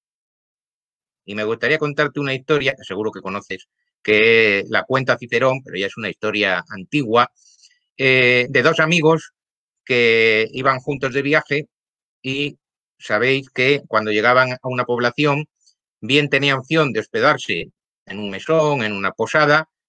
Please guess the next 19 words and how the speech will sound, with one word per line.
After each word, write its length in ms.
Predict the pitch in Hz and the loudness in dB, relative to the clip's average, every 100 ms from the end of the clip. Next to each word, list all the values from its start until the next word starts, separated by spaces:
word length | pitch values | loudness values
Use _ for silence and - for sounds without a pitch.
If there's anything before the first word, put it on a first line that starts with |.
| _ | _
o 200 | - 165 | 0 2
si 140 | 160 143 | 0 -4
conocían 400 | 127 120 131 147 | -4 -4 -2 0
a 100 | 156 | 0
alguien, 440 | 156 151 165 175 - _ _ | 2 2 2 0 -10 _ _
alguien 600 | - 104 110 127 143 151 - _ | -8 -6 -4 -4 -6 -8 -14 _
de 480 | 113 107 104 101 98 | -6 -2 0 -2 -4
familiar 640 | - 95 92 127 135 135 131 | -6 -6 0 2 4 2 2
o 120 | 101 | 2
amigos 420 | 98 147 131 131 | 0 -2 -2 -2
que 80 | - | -4
tuvieran 320 | - 101 110 | -6 -2 0
relación 360 | 107 110 107 120 | 0 -2 -2 -4
con 160 | 127 135 | -4 -2
ellos, 260 | 139 143 | 0 -2
se 140 | - 117 | -4 -4
hospedaban 420 | - - 110 95 | 0 2 2 2
en 120 | 85 | -2
casa, 380 | 87 92 92 98 | -2 -2 0 0